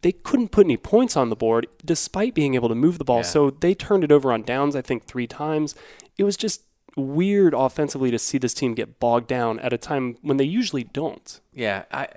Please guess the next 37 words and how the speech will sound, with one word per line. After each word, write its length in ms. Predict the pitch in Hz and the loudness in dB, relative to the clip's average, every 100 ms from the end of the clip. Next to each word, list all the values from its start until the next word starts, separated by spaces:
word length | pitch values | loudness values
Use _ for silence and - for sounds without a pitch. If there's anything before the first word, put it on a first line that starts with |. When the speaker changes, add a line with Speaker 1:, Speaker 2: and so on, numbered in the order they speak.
| _ | _
Speaker 2:
I 140 | - 147 | -8 -4
never 260 | 151 135 | -4 -2
like 180 | 120 110 | -4 -4
to 100 | 107 | -8
see 180 | - 110 | -10 -10
a 40 | |
quarterback 440 | 101 110 98 95 92 | -8 -8 -6 -8 -10
throw 160 | - 95 | -12 -12
the 80 | 95 | -6
ball 220 | 95 98 | -6 -6
more 160 | 98 95 | -8 -12
than 100 | 95 | -12
fifty 300 | 101 - 95 | -16 -16 -14
times. 500 | 104 101 101 - - | -12 -12 -14 -18 -10
Matt 240 | 131 120 120 | -6 -4 -4
Speaker 1:
Mm-hmm. 100 | 110 | -6
Speaker 2:
Ryan 240 | 107 104 | -6 -8
Speaker 1:
He 120 | 135 | -6
Speaker 2:
threw 0 | 131 | -4
Speaker 1:
got 200 | 110 117 | -4 -2
close, 280 | 123 104 104 | -2 -2 -4
Speaker 2:
fifty-three. 320 | 101 98 120 | -8 -6 -6
Speaker 1:
yeah. 120 | 110 - _ _ - | -6 -10 _ _ -12
Speaker 2:
No, 100 | 117 | -10
he, 80 | 107 | -10
he 160 | 123 123 | -12 -14
threw 200 | 139 110 | -14 -12
fifty-three. 760 | 120 - 104 - 101 95 98 - | -12 -14 -16 -12 -12 -12 -14 -16
He 100 | 117 | -10
had 120 | 113 | -10
fifty-three 420 | - 143 117 110 92 | -10 -16 -16 -14 -14
attempts 360 | - 90 92 | -14 -16 -16
today. 320 | - 92 90 - - - _ _ _ - | -14 -12 -14 -16 -20 -20 _ _ _ -8
Almost 340 | 165 170 131 | -6 -6 -6
four 180 | 135 117 | -6 -6
hundred 280 | 110 101 95 | -6 -10 -8
yards. 540 | 95 92 92 - - | -8 -8 -10 -14 -20